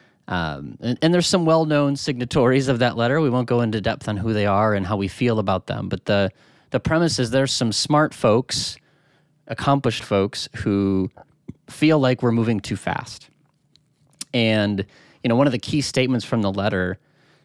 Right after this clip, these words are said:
is that powerful A I systems should be developed only once we are confident that their effects will be positive and their risks will be manageable. So the question is, are we, are we there, right? Are we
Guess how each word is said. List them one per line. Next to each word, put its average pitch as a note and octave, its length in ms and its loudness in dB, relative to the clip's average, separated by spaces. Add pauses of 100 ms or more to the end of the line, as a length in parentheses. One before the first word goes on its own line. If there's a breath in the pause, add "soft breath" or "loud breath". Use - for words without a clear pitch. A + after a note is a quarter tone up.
is G#2+ 140 -4
that A2 180 -2
powerful C3+ 500 2
A A#2+ 140 2
I A2+ 100 2
systems G#2 460 -4
should G#2 120 -4
be G#2 60 -2
developed G2+ 500 -2
only E3 300 4
once B2+ 320 0
we A2 120 0
are G#2 80 -2
confident A2+ 580 -4
that A2 100 -4
their G2 160 -2
effects - 380 -6
will G#2 60 -2
be G2 120 -4
positive D#3+ 720 -2 (520 soft breath)
and A#2 180 2
their G2+ 140 0
risks - 480 -4
will G2+ 80 -2
be G2 120 -2
manageable. F#2+ 600 -4
So - 140 -4
the A2 80 -4
question G#3+ 320 2
is, G#2+ 180 2
are A#2+ 140 2
we, C3 100 0
are C#3 100 2
we D#3+ 100 2
there, E3 340 0
right? A2+ 180 -2
Are B2 140 -2
we D#3 340 0